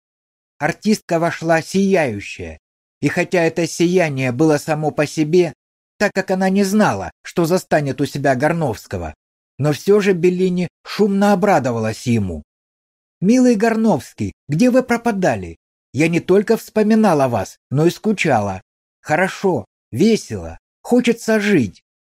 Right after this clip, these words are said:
Вы рады, Горновский, всему этому? Рады?» спросила она как-то по-детски и с детской улыбкой. Рад ли я? Вспомните нашу беседу в декабре,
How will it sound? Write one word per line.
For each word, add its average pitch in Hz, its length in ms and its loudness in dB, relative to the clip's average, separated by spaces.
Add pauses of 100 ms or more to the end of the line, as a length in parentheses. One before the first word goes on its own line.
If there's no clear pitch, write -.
(160)
Вы 151 180 -2
рады, 220 280 2
Горновский, 202 600 0
всему 185 360 2
этому? 98 480 -4
Рады?» 165 500 0 (520)
спросила 165 640 0
она 156 200 0
как-то 165 340 -6
по-детски 175 720 -2 (120)
и 156 100 2
с 151 80 -2
детской 165 460 -2
улыбкой. 147 680 0 (680)
Рад 147 340 0
ли 147 160 2
я? 160 360 2 (440)
Вспомните 220 580 2
нашу 196 320 0
беседу 175 460 0
в 120 80 0
декабре, 139 520 0